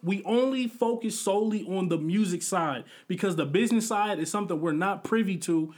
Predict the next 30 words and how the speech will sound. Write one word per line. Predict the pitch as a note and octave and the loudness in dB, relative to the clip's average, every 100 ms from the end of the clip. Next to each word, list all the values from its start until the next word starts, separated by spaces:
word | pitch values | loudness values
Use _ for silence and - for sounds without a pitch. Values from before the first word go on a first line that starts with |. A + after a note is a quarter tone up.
| - | -20
because | - F#3 | -4 -2
we're | D#3+ D3+ | 0 2
not | F3+ G3+ | 2 2
looking | G#3 G#3+ G3 | 0 0 0
at | F3 D#3 | 0 0
these | G3 F#3+ | -2 -2
peop-, | A3 G3 F3 | -2 -2 -2
these | F3+ F#3 | -4 -2
artists | F3 F#3 F3+ | -2 -2 -2
in | F3+ | -2
Peoria's | F3 F3 E3+ D3 | -2 0 0 0
contracts, | C#3 G#3 A3 A3+ A3+ G#3 | -2 -2 -2 0 -2 -2
if | E3 | -4
they're | D3+ | -4
getting | D3+ G#3 A3 | -2 0 0
them, | A3 A3 A3 - - | 2 0 -2 -10 -6
or | E3+ F#3+ | -2 0
their | F3+ | 0
personal | F3 G#3+ G#3+ G3 | 2 2 2 0
con-, | G3 G#3 G3+ E3 E3 | 0 0 -2 -2 -2
their | E3 | -2
personal | E3 G#3 G#3 G3 F3 | 0 -2 -2 -2 -2
conversations | F#3+ F3 E3 G3 F#3 E3+ E3 - - - - | 0 0 0 0 0 -2 -6 -10 -20 -16 -2
with, | D#3 D3+ D3+ | 0 0 -4
um, | - D#3 D#3 C#3 C3+ | -6 -2 -2 -2 -2
people | - G3+ F3+ | -2 0 0
who | F3+ | 0
may | D#3+ F3+ | 2 2
be | F3 E3+ | 2 2
management. | D#3 D3+ B2+ A#2 | 2 0 -4 -8